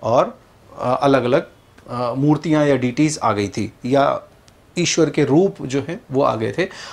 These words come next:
और इन्हीं की पूजा पाठ यहाँ पर basically हो रहे थे, है ना। मंदिरों में इनके पूजा पाठ हो रहे थे और जो लोकल शासक थे, रूलर्स थे, इनके सपोर्ट से बहुत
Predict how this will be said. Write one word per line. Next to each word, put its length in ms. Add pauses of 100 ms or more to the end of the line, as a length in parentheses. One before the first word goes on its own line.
(120)
और 140
इन्हीं 300
की 120
पूजा 300
पाठ 240
यहाँ 140
पर 120
basically 460
हो 100
रहे 140
थे, 100
है 480
ना। 200
मंदिरों 380
में 100
इनके 160
पूजा 260
पाठ 220
हो 100
रहे 120
थे 120
और 420 (480)
जो 200
लोकल 540 (180)
शासक 480
थे, 280
रूलर्स 480
थे, 60
इनके 380
सपोर्ट 340
से 140
बहुत 300